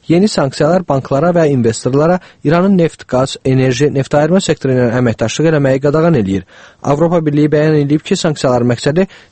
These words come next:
Tehranın nüvə proqramı ilə bağlı danışıqlara dönməyə məcbur etməkdir. Amma bu arada Moskva da İrana qarşı Avropa Birliyinin qəbul etdiyi sanksiyaları tənqid edib və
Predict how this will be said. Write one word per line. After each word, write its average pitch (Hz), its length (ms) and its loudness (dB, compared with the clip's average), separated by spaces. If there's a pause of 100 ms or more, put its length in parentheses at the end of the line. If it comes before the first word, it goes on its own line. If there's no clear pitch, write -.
Tehranın 170 380 2
nüvə 175 160 2
proqramı 143 400 0
ilə 135 120 0
bağlı 127 320 0
danışıqlara 120 680 0
dönməyə 120 340 2 (320)
məcbur 131 460 -2
etməkdir. 151 580 -2 (460)
Amma 180 300 0
bu 190 80 2
arada 185 240 2
Moskva 196 440 0
da 110 160 0 (480)
İrana 151 320 0
qarşı 135 320 -2
Avropa 127 320 0
Birliyinin 120 320 0
qəbul 120 320 0
etdiyi 107 240 0
sanksiyaları 104 560 -2
tənqid 113 320 0
edib 151 160 0
və 156 80 2